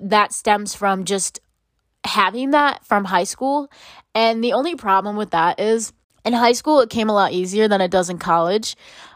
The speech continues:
Um, high school classes, unless they're A P and dual credit, they do not compare to college courses. And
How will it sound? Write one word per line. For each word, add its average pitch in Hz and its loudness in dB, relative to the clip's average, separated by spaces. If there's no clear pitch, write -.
Um, 185 2
high 233 4
school 240 0
classes, 202 0
unless 226 2
they're 220 2
A 214 4
P 214 2
and 185 -6
dual 247 4
credit, 202 0
they 220 4
do 220 -2
not 208 2
compare 190 -2
to 190 -4
college 175 -2
courses. 185 -4
And 208 0